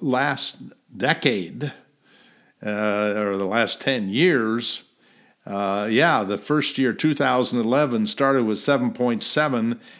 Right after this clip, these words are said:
and, and ended with eight point three. In fact, two thousand nineteen was seven point six. But the other years were point eight, one point six, two point one, point eight, two point three,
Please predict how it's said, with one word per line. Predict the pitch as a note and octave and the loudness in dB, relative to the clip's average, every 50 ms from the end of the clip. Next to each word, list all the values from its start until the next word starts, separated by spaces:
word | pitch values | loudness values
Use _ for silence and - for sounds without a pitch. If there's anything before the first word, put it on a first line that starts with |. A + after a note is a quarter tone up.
| - - - | -18 -10 -4
and, | A2+ A#2 B2 B2 A#2 - - | -2 -2 0 0 -2 -2 -4
and | B2+ A#2 A#2+ A#2+ | -4 -2 -2 -2
ended | A2+ C#3 D3+ D#3+ E3 C#3+ C3+ A#2+ A#2 | 0 0 0 2 4 4 4 2 2
with | A#2 A#2 A#2+ A2+ - - | 2 0 0 0 0 0
eight | B2+ C3+ C#3 C3+ | 0 0 0 0
point | - B2 B2 B2 B2 G2+ - | -2 -2 -2 0 -2 -4 -6
three. | - - C#3 D3+ D#3+ D3 B2+ A#2 A#2 C3+ C#3 C3+ - - _ _ _ _ _ _ _ _ _ _ - | -6 -2 0 2 4 4 4 2 2 0 -2 -6 -10 -16 _ _ _ _ _ _ _ _ _ _ -10
In | A#2+ G2 | -4 0
fact, | - D#3+ C3 - - | 2 2 2 2 2
two | - D#3+ D#3 | 0 2 4
thousand | - D3 C#3 C#3 C3 - C3 C3+ | 4 2 4 2 2 0 0 2
nineteen | C3 C3+ C#3 C#3 C#3 - - D#3 F3+ F#3 E3+ C3+ | 2 2 2 0 -2 -2 0 0 2 2 2 2
was | A#2 G#2+ F#2 - | 0 0 -2 -2
seven | - D3+ C#3+ A#2+ A#2+ A2+ G#2 | 0 0 2 2 0 -2 -2
point | - A#2+ B2 A#2+ A2+ G#2 | -2 0 0 0 0 -2
six. | - - - E3 E3 D3+ - - - - - - - _ _ _ _ _ _ _ _ _ _ - _ _ _ _ _ _ _ _ _ - | -4 -4 0 0 0 0 0 -4 -8 -8 -8 -10 -12 _ _ _ _ _ _ _ _ _ _ -20 _ _ _ _ _ _ _ _ _ -6
But | B2 - - | -4 -2 0
the | C#3+ C#3+ D3+ | 2 2 4
other | E3 E3+ F3 F3+ | 4 4 6 6
years | E3+ D#3+ D#3 D3+ C#3+ C3+ B2+ B2 A#2+ A2+ G#2+ G2 F#2 - - - G#2+ | 6 6 6 6 6 6 6 6 4 2 2 0 -4 -6 -8 -4 0
were | A2 A#2 A2+ G#2+ G2+ G2 | 2 2 4 4 2 0
point | G2 - - D3+ D3 C#3+ C#3+ C3+ - | -2 -4 -2 0 2 0 0 -2 0
eight, | - E3 E3 D#3+ C3+ G#2+ - - | 0 2 4 4 2 0 -2 -2
one | A#2+ C3+ D3 C#3+ | -2 0 0 0
point | C#3+ C#3+ D3 D3+ D3 A#2+ | -2 -2 -2 -2 -2 -2
six, | - - E3+ F3 D#3 - - - | -2 0 2 0 0 0 -4 -6
two | - E3 D3+ | -2 -2 -2
point | C#3+ - D#3 D3+ D#3 D#3 C#3+ C3+ | -2 0 -2 -2 0 0 -2 -2
one, | D3 D#3 E3+ E3+ D3+ B2+ G#2+ | 0 0 0 0 0 -2 -2
point | - C#3+ D3 D3+ D3+ D3 C#3+ | -2 -2 0 0 0 -2 -2
eight, | - D#3+ E3 E3 D3+ - - | 0 0 2 2 2 0 -2
two | - D3+ D#3 | -2 -2 -2
point | C#3+ - D3 D3 D3 D3 B2 | -2 -2 -2 -2 -2 -2 -4
three, | - - D3+ D#3+ D#3 D3+ D3+ D3 - | -4 -2 0 2 2 2 2 0 -2